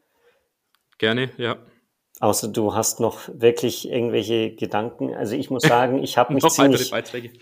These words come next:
Speaker 2: ziemlich leer ge-, gesprochen zu diesen,
Speaker 1: <laughs>
Speaker 2: ähm, norwegischen Projekten. Es ist super
Speaker 1: <laughs>
Speaker 2: interessant. Ähm, interessant ist auch vielleicht ein Punkt, sie haben natürlich zweitausenddreißig wieder als ein großes Datum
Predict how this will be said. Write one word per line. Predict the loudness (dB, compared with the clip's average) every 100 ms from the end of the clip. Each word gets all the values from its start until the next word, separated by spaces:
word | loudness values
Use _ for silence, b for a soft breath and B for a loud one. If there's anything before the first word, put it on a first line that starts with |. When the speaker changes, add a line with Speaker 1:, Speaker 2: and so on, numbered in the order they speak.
| B
Speaker 2:
ziemlich | 4 6 4 2
leer | 4 8 8
ge-, | 6 0 0 0 -2 -6
gesprochen | -6 -4 -2 -2 -4 -4 -4 2 4 4 -2 -6
zu | -8 -8
diesen, | -2 0 0 0 0 -4
Speaker 1:
<laughs> | -6
Speaker 2:
ähm, | -6 -4 -6 -8 -12 2
norwegischen | 4 4 2 0 -2 -2 0
Projekten. | 0 0 -2 -8 -8 _ _ _ _ _ _ -8
Es | 0 4
ist | 4
super | 4 6 6
Speaker 1:
<laughs> |
Speaker 2:
interessant. | 6 6 6 4 2 -2 -10 -14 _ _ _ _ _ _
Ähm, | 2 4 2 -2 -2
interessant | -2 2 2 2 0 0
ist | -2
auch | -2 -4
vielleicht | 0 2 2 -2
ein | -2 -2
Punkt, | -2 -4 -6 B B B _ _ _ _ _ _ _ _
sie | 0 2 4
haben | 4
natürlich | 4 4 4
zweitausenddreißig | 4 4 6 4 2 2 4 4 2 0
wieder | 0 2 2
als | 2 0
ein | -2 -2
großes | -2 -4 -4 -4
Datum | -4 -4 -8 -8